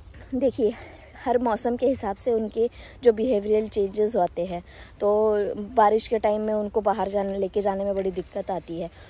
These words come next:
तो उस समय मैंने देखा है कि बहुत लोग कोशिश करते हैं कि अपने घर के washroom में उनको, अ, train करें कि वहीं पे वो चले जाए तो हमारा काम आसान हो जाएगा। But that's not the way a Doberman can live। हमने भी कोशिश की थी कि हम उसको घर में train करें,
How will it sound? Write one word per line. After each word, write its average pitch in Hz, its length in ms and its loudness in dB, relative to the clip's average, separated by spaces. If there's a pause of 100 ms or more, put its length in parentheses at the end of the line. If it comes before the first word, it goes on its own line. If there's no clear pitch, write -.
तो 254 140 6
उस 262 80 -2
समय 269 240 2
मैंने 254 260 0
देखा 247 260 4
है 233 80 2
कि 247 120 -6
बहुत 214 340 0
लोग 226 140 2
कोशिश 214 300 -2
करते 208 300 -2
हैं 214 180 -2
कि 220 120 0
अपने 214 280 2
घर 220 200 -2
के 220 120 0
washroom 202 440 -2
में 208 200 -4
उनको, 196 420 -4 (320)
अ, 185 180 4
train 196 360 0
करें 185 300 0
कि 185 360 -4 (140)
वहीं 196 240 0
पे 196 120 2
वो 190 120 2
चले 180 320 -2
जाए 180 200 -4
तो 196 120 -4
हमारा 185 240 -2
काम 180 300 -6
आसान 170 340 -8
हो 180 100 -10
जाएगा। 165 320 -10 (480)
But 294 140 6
that's 320 280 4
not 427 380 0
the 311 140 4
way 311 240 4 (120)
a 269 140 6
Doberman 294 540 6
can 277 140 6
live। 190 380 2 (960)
हमने 269 240 2
भी 403 120 6
कोशिश 311 400 0
की 277 220 -2
थी 285 180 -2
कि 269 140 0
हम 262 240 0
उसको 262 240 0
घर 262 200 -2
में 233 160 0
train 220 280 2
करें, 220 260 0